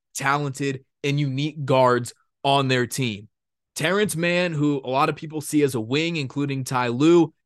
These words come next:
has been the team's starting point guard over the last several games. And I think he's done a great job. It's been up and down in terms of his individual production, but that's much less of an issue when you consider the role that he's playing. I have compared his role in this starting lineup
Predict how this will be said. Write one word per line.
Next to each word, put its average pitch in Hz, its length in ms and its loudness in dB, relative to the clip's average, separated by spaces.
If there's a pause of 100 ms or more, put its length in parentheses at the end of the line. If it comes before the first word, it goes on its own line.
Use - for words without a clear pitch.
has 131 140 -6
been 160 180 -4
the 165 80 -6
team's 151 340 -6
starting 143 420 0
point 131 240 -4
guard 131 220 0
over 120 240 -4
the 117 80 -6
last 113 320 -4
several 107 300 -4
games. 180 440 0 (300)
And 190 100 0
I - 20 0
think 285 160 -6
he's 269 120 -2
done 233 160 0
a 190 40 -4
great 165 300 -2
job. 131 380 0
It's - 100 -10
been 311 160 -8
up 247 220 0
and 165 180 -2
down 127 340 0
in 135 80 -8
terms 143 260 -6
of 139 60 -2
his 135 200 -2
individual 143 640 0
production, 123 680 -2 (220)
but 190 120 0
that's 220 200 4
much 240 420 0
less 196 360 -2
of 151 120 -4
an 139 80 -4
issue 143 460 -2 (220)
when 160 120 -6
you 156 100 -4
consider 175 520 0
the 143 120 0
role 139 420 4
that 117 120 -2
he's 120 180 -6
playing. 117 460 -4 (300)
I 165 140 2
have 226 160 2
compared 180 480 0
his 151 280 0
role 143 300 2
in 131 120 -4
this 127 160 -4
starting 127 400 -4
lineup 160 380 -2